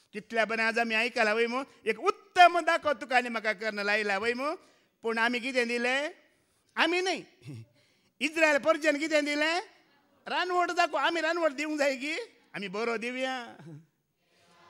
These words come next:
कित्याक आमकां विंचून काडलां? आज आमी आयकलां न्ही गी? कित्याक विंचून काडलां?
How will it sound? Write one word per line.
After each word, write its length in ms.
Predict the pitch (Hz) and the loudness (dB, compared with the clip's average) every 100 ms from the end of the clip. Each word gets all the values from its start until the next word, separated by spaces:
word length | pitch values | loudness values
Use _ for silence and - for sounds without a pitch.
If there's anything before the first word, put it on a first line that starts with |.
| - | -10
कित्याक 260 | 269 269 247 | -4 0 2
आमकां 240 | 240 233 | 0 0
विंचून 300 | 240 254 254 | -2 -2 -2
काडलां? 680 | 226 226 226 226 240 247 - | 0 0 2 0 0 -4 -6
आज 120 | 214 | -4
आमी 140 | 226 214 | -2 -4
आयकलां 380 | 226 226 214 214 | -4 -4 -4 -4
न्ही 140 | 214 | -8
गी? 100 | 233 359 _ _ _ _ | -10 -12 _ _ _ _
कित्याक 220 | 277 294 277 | -6 -2 -2
विंचून 200 | 269 262 | -2 -2
काडलां? 400 | 254 262 294 | 0 0 0